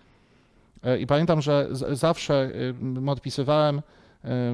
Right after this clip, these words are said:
y, zmienię teraz imię, J-, Jacku, ym, fajnie byłoby, gdybyś przysłał tę pracę, ale nawet jeśli jej nie przyślesz, będę o tobie dobrze myślał.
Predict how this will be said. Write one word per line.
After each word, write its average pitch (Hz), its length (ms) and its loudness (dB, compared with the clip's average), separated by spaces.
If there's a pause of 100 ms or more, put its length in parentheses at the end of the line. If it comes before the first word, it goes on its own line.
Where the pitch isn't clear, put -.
(100)
y, - 40 -4
zmienię 135 280 0
teraz 123 260 0
imię, 143 360 0
J-, 95 340 -6
Jacku, 143 540 0 (460)
ym, 120 680 -4 (100)
fajnie 208 300 4
byłoby, 160 260 2
gdybyś 139 240 -2
przysłał 127 340 0
tę 113 100 0
pracę, 110 320 -2
ale 135 100 2
nawet 170 240 2
jeśli 160 180 -2
jej 165 60 4
nie 156 100 2
przyślesz, 120 460 -2
będę 143 240 2
o 131 40 0
tobie 135 200 -2
dobrze 127 260 -2
myślał. 110 440 -4